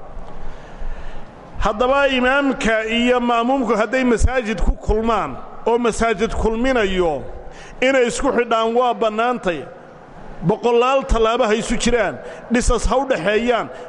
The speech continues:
meel sare iyo meel hoose ha ku kala jiraan, mar haddii masaajid kulminayo. Sida Masjid Nabawiga oo kale iminka iyo Masjid Xaramka, dee intay leegyihiin loo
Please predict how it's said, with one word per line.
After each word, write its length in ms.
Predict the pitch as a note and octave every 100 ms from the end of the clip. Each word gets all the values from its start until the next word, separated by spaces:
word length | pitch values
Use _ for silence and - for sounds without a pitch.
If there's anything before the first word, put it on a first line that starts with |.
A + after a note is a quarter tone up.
| D3+
meel 260 | A3 C4+
sare 280 | A#3+ A3 B3
iyo 140 | A#3 A3+
meel 280 | A#3 C4
hoose 300 | G3 A3 A3+
ha 120 | G#3+ G#3+
ku 140 | A#3+
kala 200 | G#3+ G#3+
jiraan, 320 | G#3 A3+ F#3+ - -
mar 100 | A3+
haddii 180 | A3 A3+
masaajid 340 | G3 G3+ F#3+
kulminayo. 580 | - F#3 F3+ F3+ D3 C#3+ - - - - - -
Sida 180 | - A3
Masjid 280 | A3+ C4+ G#3+
Nabawiga 340 | A3 B3 B3+ A#3+
oo 60 |
kale 240 | B3 A3 A#3+
iminka 280 | A#3+ G3+ G#3
iyo 140 | G#3
Masjid 200 | A#3+ G#3
Xaramka, 360 | G3+ A#3 G#3 F3+
dee 100 | F#3 A#3+
intay 220 | A3+ A3
leegyihiin 380 | A3+ B3 A3
loo 120 | G#3+